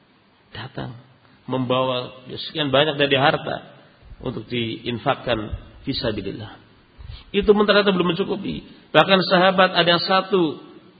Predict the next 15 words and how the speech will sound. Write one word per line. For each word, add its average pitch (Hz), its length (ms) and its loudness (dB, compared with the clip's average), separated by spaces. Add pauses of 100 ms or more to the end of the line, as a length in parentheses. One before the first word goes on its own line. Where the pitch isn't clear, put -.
(140)
kuda 190 640 6
untuk 165 160 0
bergantian 156 480 2
tiga 131 160 0
orang. 110 320 -4 (1400)
Datang 123 240 -6
beberapa 110 420 -6
orang 110 300 -6
pada 104 180 -8
Rasulullah 110 480 -10 (640)
sallallahu 113 800 0
alaihi 107 220 0
wasallam, 117 400 -4
"Ya 113 100 0
Rasulullah, 120 460 -8